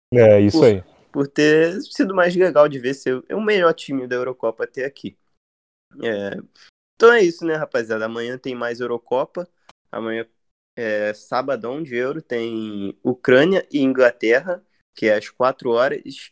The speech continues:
Speaker 2: e uma hora tem Dinamarca e República Tcheca. As outras duas quartas de final, os vencedores se enfrentam. E depois do, dos jogos de amanhã, você sabe que tem compromisso aqui com a gente no Especial Euro, beleza? É,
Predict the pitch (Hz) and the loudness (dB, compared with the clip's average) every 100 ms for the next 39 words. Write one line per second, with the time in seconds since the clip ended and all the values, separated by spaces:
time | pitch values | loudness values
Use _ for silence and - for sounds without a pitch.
0 | - 127 127 - 143 165 151 139 147 147 | -10 -8 -8 -8 -8 -6 -4 -4 -4 -8
1 | 143 139 131 131 120 120 - 131 135 - | -12 -10 -6 -6 -4 -6 -6 -10 -10 -8
2 | 131 107 - 110 - 110 120 - _ _ | -8 -6 -2 -2 2 2 0 -4 _ _
3 | _ _ _ - 107 107 107 113 113 117 | _ _ _ -2 0 0 0 -2 0 -4
4 | 107 113 113 - 110 107 104 - 104 113 | -2 -2 -2 -2 -2 -4 -8 -6 -2 0
5 | 139 139 107 110 113 107 107 113 - 117 | 0 -2 -4 -4 -2 -2 -2 -2 -6 -10
6 | 113 - 117 180 156 160 _ - _ _ | -6 -2 0 0 -4 -8 _ -20 _ _
7 | _ - 123 131 151 165 - 123 123 131 | _ -4 0 2 2 2 4 4 2 0
8 | 135 135 131 120 117 120 123 127 120 127 | 0 -2 -4 2 2 2 0 0 0 0
9 | 139 120 - 123 117 - 127 127 123 123 | -4 -8 0 2 2 0 -8 -4 -4 -4
10 | 113 113 113 - - 113 107 107 110 113 | -6 -6 -8 -8 0 2 2 -2 -4 -8
11 | - - 110 - 113 120 95 90 90 104 | -6 -6 -6 0 2 2 0 -2 -6 -2
12 | 123 123 _ _ _ _ _ - 98 98 | -2 -4 _ _ _ _ _ 0 2 2
13 | 98 101 | 2 0